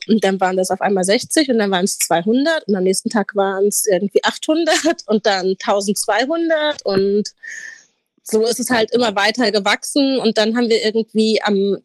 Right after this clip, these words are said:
Abend des nächsten Tages, und da waren wir dann schon knapp zweitausend Leute,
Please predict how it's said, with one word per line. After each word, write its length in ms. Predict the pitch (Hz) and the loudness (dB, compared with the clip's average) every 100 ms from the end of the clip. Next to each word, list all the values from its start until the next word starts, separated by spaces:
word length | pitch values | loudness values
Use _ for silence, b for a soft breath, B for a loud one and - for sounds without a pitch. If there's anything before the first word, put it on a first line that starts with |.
| _ _ _ _ - - | _ _ _ _ -20 -6
Abend 380 | 240 214 240 233 | -2 0 0 -2
des 120 | 226 | 0
nächsten 400 | 233 254 269 - | 2 0 0 -2
Tages, 520 | 247 226 226 226 233 | -2 0 0 0 0
und 60 | 220 | 0
da 100 | 196 | 0
waren 160 | 208 214 | 0 0
wir 80 | |
dann 140 | 214 220 | 0 0
schon 160 | 214 | 0
knapp 280 | - 240 220 | 0 0 0
zweitausend 600 | - 214 202 214 202 208 | -2 0 0 0 0 0
Leute, 580 | 208 196 202 - 196 202 | 0 0 -2 0 0 0